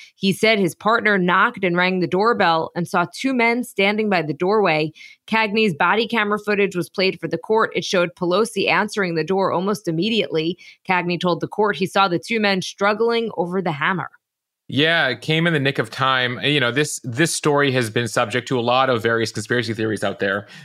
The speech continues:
Speaker 2: Uh, it appears they are now releasing, uh, the, the body camera footage, the nine one one calls,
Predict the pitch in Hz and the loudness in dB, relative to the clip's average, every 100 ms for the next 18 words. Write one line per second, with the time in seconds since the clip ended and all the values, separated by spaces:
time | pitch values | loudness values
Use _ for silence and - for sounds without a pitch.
0 | - 104 110 104 117 107 107 143 135 110 | -4 0 0 0 -2 -2 -4 0 0 2
1 | 113 110 110 120 113 110 113 127 - 98 | 2 2 2 0 0 -2 -2 -2 -2 -2
2 | 95 - - - - 104 104 101 101 104 | -4 -8 -18 -16 -4 0 2 0 0 -2
3 | 90 - 107 104 113 127 127 123 110 117 | -4 -6 -2 0 0 0 -4 -4 -2 0
4 | 117 110 101 95 92 107 120 123 113 110 | 0 -2 -4 -4 -4 -4 -2 2 2 2
5 | 107 - | 0 -6